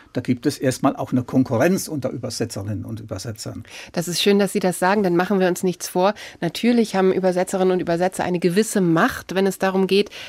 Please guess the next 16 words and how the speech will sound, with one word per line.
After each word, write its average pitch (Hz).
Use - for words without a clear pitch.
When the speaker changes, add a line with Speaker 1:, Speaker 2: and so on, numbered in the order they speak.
Speaker 2:
jemanden 190
aus 185
einer 180
fremden 196
Sprache, 196
die 185
vielleicht 175
sogar 175
einfach 165
wenig 180
Menschen 175
in 160
Deutschland 170
sprechen 226
oder -
verstehen, 185